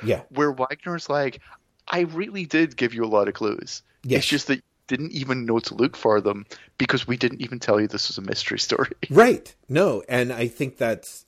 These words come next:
Speaker 1: I, which is, which is wonderful. I really envy the people that read this cold.
Speaker 2: I was
Speaker 1: Um,
Speaker 2: gonna say, so you didn't read it cold, right? You knew this was coming.
Speaker 1: Yeah. Unfortunately, uh, reading through Power Overload,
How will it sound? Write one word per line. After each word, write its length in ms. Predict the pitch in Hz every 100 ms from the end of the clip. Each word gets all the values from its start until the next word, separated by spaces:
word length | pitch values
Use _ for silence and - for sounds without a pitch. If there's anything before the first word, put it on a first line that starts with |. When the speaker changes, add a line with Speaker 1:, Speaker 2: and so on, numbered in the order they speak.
| 101
Speaker 1:
I, 260 | 117 107 - 117
which 280 | 113 139
is, 400 | 156 131 113 - -
which 300 | 110 113 -
is 240 | 113 101
wonderful. 600 | 95 90 98 95 - 87 -
I 100 | 95
really 600 | 92 92 110 110 101 92
envy 320 | 101 98 98
the 120 | 90
people 680 | 87 - 92 95 87 85 85 _ _ _
that 160 | 104 -
read 280 | 92 92 80
this 420 | 87 80 - - _ _
cold. 460 | - 147 87 - _ _ _ _ _ -
Speaker 2:
I 200 | 98 98
was 100 | 185
Speaker 1:
Um, 60 | 175
Speaker 2:
gonna 60 | 180
say, 120 | 143
so 80 | - _
you 80 | -
didn't 220 | 143 135
read 140 | 104 104
it 80 | -
cold, 240 | 104 98
right? 120 | 98
You 160 | 107 123
knew 220 | 120 117
this 200 | 104 98
was 100 | -
coming. 320 | - 90 -
Speaker 1:
Yeah. 300 | 165 190 127 -
Unfortunately, 1120 | 151 151 170 165 170 170 156 156 135 127 123 -
uh, 320 | 123 117 113 107
reading 560 | 117 123 123 117 110 -
through 300 | - 127 120
Power 460 | 120 131 120 110
Overload, 720 | 104 113 127 123 127 135 135